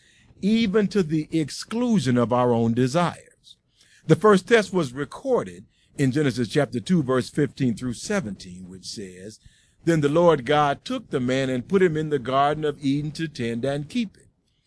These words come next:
And the Lord God commanded the man, saying, 'Of every tree of the garden you may freely eat,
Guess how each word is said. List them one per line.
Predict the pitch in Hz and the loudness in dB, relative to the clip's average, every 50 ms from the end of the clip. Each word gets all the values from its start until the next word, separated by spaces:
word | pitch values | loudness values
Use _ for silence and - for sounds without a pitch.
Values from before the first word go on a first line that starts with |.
| _ _ _ _ _ - | _ _ _ _ _ 0
And | - 170 156 | 4 4 6
the | 147 | 6
Lord | 147 160 160 151 143 123 | 8 8 8 8 8 4
God | 123 156 156 151 135 - | 2 2 2 2 0 -2
commanded | - 147 127 131 151 160 170 175 175 170 143 | -4 -4 -2 0 0 2 2 0 0 -2 -4
the | 165 | -4
man, | 156 160 160 165 170 170 165 160 | -4 -2 0 0 0 0 -2 -6
saying, | - - - 233 220 175 127 95 82 82 87 92 - - _ _ _ _ | -8 -10 -6 -4 -4 -4 -4 -6 -10 -14 -18 -20 -20 -20 _ _ _ _
'Of | - 139 139 | 0 4 6
every | 156 147 127 131 127 | 6 6 6 2 -2
tree | 185 - - - 208 226 226 | -2 -6 -8 -6 -4 0 4
of | 226 220 196 | 4 4 4
the | 180 214 | 2 0
garden | 202 160 151 151 147 151 156 160 156 151 | 0 0 2 2 2 4 2 2 0 -2
you | 156 160 160 | -4 -4 -2
may | 143 143 135 127 123 | 0 0 0 0 0
freely | 98 - - 185 202 214 214 208 208 208 208 208 - | -4 -6 -8 -6 -2 -2 -2 -2 -2 -4 -8 -8 -6
eat, | - 160 120 98 98 123 - - | -4 -4 -4 -4 -6 -12 -16 -20